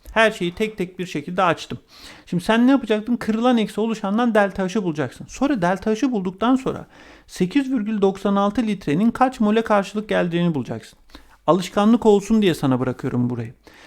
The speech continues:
Sekiz virgül doksan altı litrenin yirmi iki virgül dörde böldüğünde sıfır virgül dört mol olduğunu buluyorsun. Sonra diyorsun ki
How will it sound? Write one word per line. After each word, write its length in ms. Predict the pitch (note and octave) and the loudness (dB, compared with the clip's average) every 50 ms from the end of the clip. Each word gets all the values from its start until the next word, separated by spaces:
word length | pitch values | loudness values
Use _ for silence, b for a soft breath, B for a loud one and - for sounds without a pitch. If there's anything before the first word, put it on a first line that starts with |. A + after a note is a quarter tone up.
| B B | B B
Sekiz 420 | - - G#3+ G#3 G#3+ C#4+ C#4 C#4+ | -4 -2 0 0 2 0 0 0
virgül 280 | A#3 A3+ G#3 F#3+ E3+ D#3+ | 0 0 0 -2 0 0
doksan 340 | F3 F3+ F3+ - G#3+ G3+ G3+ | 0 0 0 -2 -2 0 2
altı 300 | G3+ G3+ G#3 - C4 A3 | 2 0 0 -2 -2 -4
litrenin 460 | G#3 F3+ - D3 C3 C3 C#3+ E3 E3+ | -4 -4 -2 -2 0 0 0 0 0
yirmi 280 | E3+ F3 E3+ F#3 G3 | 0 0 2 2 0
iki 200 | G3+ G#3 C4+ C4 | 0 0 0 -2
virgül 260 | A#3+ G3+ F3+ E3+ D3+ D3+ | 0 0 -2 -2 2 2
dörde 300 | E3 E3+ E3+ G#3+ G#3+ F#3+ | 2 2 4 2 2 2
böldüğünde 360 | E3 D3 C3 C3 C3 C3+ C3+ | 2 2 2 0 -2 -2 -2
sıfır 380 | - - C4 B3 - A#3 G3+ | -4 -6 -6 -4 -4 -4 -4
virgül 300 | G3 F#3+ F#3 G#3+ G#3+ F#3+ | -4 -4 -4 -4 -4 0
dört 240 | F3+ G#3 A3 A3 A3 | 2 2 2 2 2
mol 140 | G#3+ G3+ G3 | 0 0 2
olduğunu 400 | F#3+ F3+ E3+ D#3+ F3 F#3 G#3 F#3 | 2 2 2 2 2 0 2 2
buluyorsun. 420 | F3+ E3 D3 B2+ B2+ - - - _ _ _ _ _ _ _ _ _ _ _ _ _ _ _ - | 2 2 0 0 -2 -6 -14 -20 _ _ _ _ _ _ _ _ _ _ _ _ _ _ _ -4
Sonra 240 | - D#3+ E3 E3 | 0 0 2 2
diyorsun 260 | F#3+ A3 G#3+ - B3+ A3+ | 2 0 2 2 2 0
ki 180 | - D#3 B2+ | 0 -4 -12